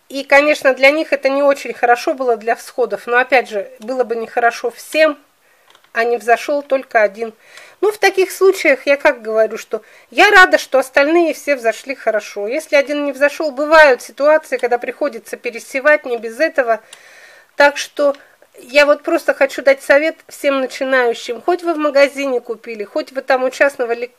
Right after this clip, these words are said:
селекционера заказали, никто у нас, а, не застрахован от того, что вот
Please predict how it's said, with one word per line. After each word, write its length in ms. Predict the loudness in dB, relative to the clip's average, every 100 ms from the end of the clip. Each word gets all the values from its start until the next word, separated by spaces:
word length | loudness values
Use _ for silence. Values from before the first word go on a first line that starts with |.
| -20
селекционера 840 | -18 -12 -12 -10 0 2 4 2 0
заказали, 640 | -2 0 2 2 0 -4 -8 -20 -16 -6
никто 400 | -4 -2 2 4
у 60 |
нас, 320 | 6 4 2 -8 -20 _
а, 240 | -2 -2 -2 -4
не 140 | -4
застрахован 640 | -4 0 0 2 0 0
от 160 | -2 0
того, 220 | 0 0
что 220 | -2 -8
вот 160 | -8